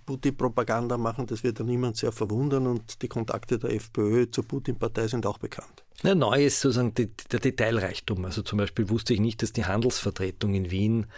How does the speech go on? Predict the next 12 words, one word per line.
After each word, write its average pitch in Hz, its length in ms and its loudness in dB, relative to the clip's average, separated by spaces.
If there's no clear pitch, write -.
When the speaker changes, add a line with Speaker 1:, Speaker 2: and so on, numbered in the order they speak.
Speaker 2:
ähm, 101 600 0
so - 140 -2
eine 107 160 2
wichtige 107 300 -2
Rolle 110 260 2
spielt, - 420 -6
dass - 160 -4
dort 98 240 -2
jemand 104 300 0
sitzt, - 640 -2
der 104 380 2
offiziell 110 800 0